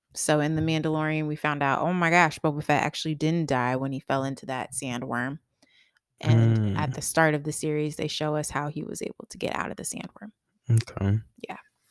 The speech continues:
Speaker 2: Okay. Uh, Franklin says back to it. I'm only one episode in.
Speaker 1: Oh,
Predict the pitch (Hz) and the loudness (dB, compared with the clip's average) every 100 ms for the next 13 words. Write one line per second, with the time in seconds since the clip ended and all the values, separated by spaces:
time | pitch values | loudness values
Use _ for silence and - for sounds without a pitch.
0 | _ _ _ - _ _ _ _ - 113 | _ _ _ -20 _ _ _ _ -20 -8
1 | 123 120 - 98 101 107 110 107 - - | -6 -6 -6 -4 -2 -2 -4 -8 -14 2
2 | 110 101 101 98 95 95 95 120 127 - | 6 8 6 4 2 2 0 -4 -8 -14
3 | _ _ _ _ _ _ _ _ _ _ | _ _ _ _ _ _ _ _ _ _
4 | _ _ _ _ _ _ _ _ _ - | _ _ _ _ _ _ _ _ _ 2
5 | 110 98 98 - 98 95 98 95 95 - | 2 2 -2 0 2 2 2 0 0 -2
6 | - 95 92 90 - 104 101 95 92 92 | 0 2 4 4 0 2 4 4 4 2
7 | 90 90 - 92 90 92 90 104 - _ | 0 -4 -2 0 0 -2 -2 -4 -8 _
8 | - - - - 226 247 220 | -20 -20 -18 -8 -2 0 -2